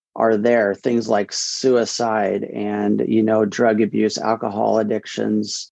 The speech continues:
and those kind of things that, uh, really have invaded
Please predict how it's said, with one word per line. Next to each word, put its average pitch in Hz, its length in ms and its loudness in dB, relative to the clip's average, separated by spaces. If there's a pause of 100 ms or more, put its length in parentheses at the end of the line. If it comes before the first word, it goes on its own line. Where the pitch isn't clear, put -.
(120)
and 113 200 0
those 117 220 2
kind 110 220 0
of - 100 -4
things 110 400 0
that, 101 500 -2
uh, 107 160 0
really 113 360 2
have 101 440 -2 (240)
invaded 117 800 0